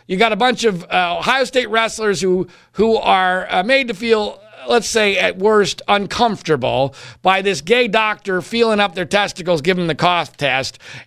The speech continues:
and making no bones about the fact that he's liking looking at you naked, all right? I can guarantee you that this becomes a joke,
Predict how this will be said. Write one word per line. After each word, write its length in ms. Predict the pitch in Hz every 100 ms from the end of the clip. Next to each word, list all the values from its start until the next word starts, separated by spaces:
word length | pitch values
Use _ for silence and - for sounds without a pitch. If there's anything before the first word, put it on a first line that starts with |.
| -
and 160 | 185
making 300 | 226 226 220
no 180 | 240 262
bones 320 | 226 247 226
about 200 | 185 196
the 80 | 180
fact 320 | 156 190 185
that 100 | 175
he's 180 | 180 156
liking 420 | 208 220 185 175
looking 300 | 190 170 175
at 120 | 175
you 180 | 160 165
naked, 420 | 165 160 143 - _ -
all 80 | 127
right? 240 | 180 - _ _ _ _ _ _ -
I 80 | 226
can 120 | 277
guarantee 540 | 330 370 311 233 277
you 340 | 208 127 87 117 _ _ -
that 140 | 208
this 180 | 311 302
becomes 480 | 302 247 247 240 220
a 160 | 214 208
joke, 720 | 127 226 247 - - -